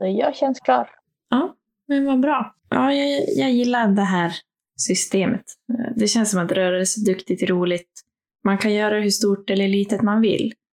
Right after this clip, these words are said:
Speaker 2: Och så kan man ändå känna sig rätt nöjd med dagen. Om man har fått in dem. Det är väl målsättningen.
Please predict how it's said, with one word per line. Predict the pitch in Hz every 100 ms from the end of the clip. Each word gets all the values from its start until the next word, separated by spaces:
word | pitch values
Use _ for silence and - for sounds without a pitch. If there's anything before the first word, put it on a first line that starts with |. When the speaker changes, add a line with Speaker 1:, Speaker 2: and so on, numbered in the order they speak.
| _ - -
Speaker 2:
Och | 190
så | - 202 196 185 196 _ _ _ _ _ -
kan | - 196
man | 185
ändå | 180 180
känna | 185 208 185 180
sig | - - 175 175 175 180
rätt | 185 -
nöjd | 202 233 180 160 185
med | 170 165
dagen. | 202 - - - _ _ _
Om | 196 185
man | 185 185
har | 185
fått | - 190 214
in | 190 196
dem. | 226 _ _ _ _ -
Det |
är | 214 190
väl | - - - _ _ _ _ _
målsättningen. | 208 202 190 185 202 - - 226